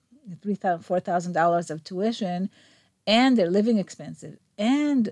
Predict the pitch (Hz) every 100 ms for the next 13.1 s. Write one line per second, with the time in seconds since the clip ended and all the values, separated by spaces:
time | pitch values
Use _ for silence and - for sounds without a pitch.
0 | - - - 202 262 262 202 180 170 170
1 | 151 202 247 156 160 156 - 160 170 208
2 | 254 180 165 156 - - - - - -
3 | - - - _ _ _ _ 262 262 262
4 | - 180 185 175 160 170 180 190 170 139
5 | - - _ _ - 175 185 151 147 160
6 | - 143 123 53 _ _ _ 151 147 -
7 | 165 147 160 - _ _ _ _ _ _
8 | - 220 214 - 240 240 233 196 - 165
9 | 185 214 180 - - 165 147 226 - 196
10 | 190 - - - _ _ _ _ 156 165
11 | 175 _ 196 196 185 170 165 139 160 -
12 | _ 180 160 165 - 160 - - - -
13 | -